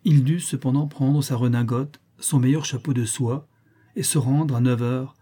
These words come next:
devant la maison mortuaire, que décorait une bande de mauvaises étoffes noires, tendues autour de la porte par les soins du monopole. Une foule, composée exclusivement de femmes et de jeunes filles, stationnait là, dehors, sous la pluie fine d'hiver.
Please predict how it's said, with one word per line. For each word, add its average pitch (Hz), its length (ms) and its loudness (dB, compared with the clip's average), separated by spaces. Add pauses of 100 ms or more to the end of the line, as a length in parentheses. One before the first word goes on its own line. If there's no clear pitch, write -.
(400)
devant 139 200 2
la 131 120 6
maison 135 260 2
mortuaire, 123 840 -2 (640)
que - 100 -4
décorait 143 640 0
une 120 180 2
bande 127 340 2
de 117 80 2
mauvaises 120 340 2
étoffes 110 340 -2
noires, 127 520 0 (280)
tendues 143 360 2
autour 143 400 0
de 123 80 0
la 113 100 -2
porte 147 400 -4
par 120 160 -4
les 110 100 -2
soins 147 300 0
du 117 140 2
monopole. 113 680 -2 (880)
Une 123 160 2
foule, 135 420 0 (320)
composée 123 460 0
exclusivement 113 720 0
de 113 140 -2
femmes 113 320 -2
et 107 40 2
de 107 120 -2
jeunes 107 240 -2
filles, 131 340 -2 (340)
stationnait 147 540 2
là, 120 320 -4 (340)
dehors, 131 520 0
sous 147 140 -2
la 117 100 0
pluie 123 180 -2
fine 123 300 0
d'hiver. 110 560 -4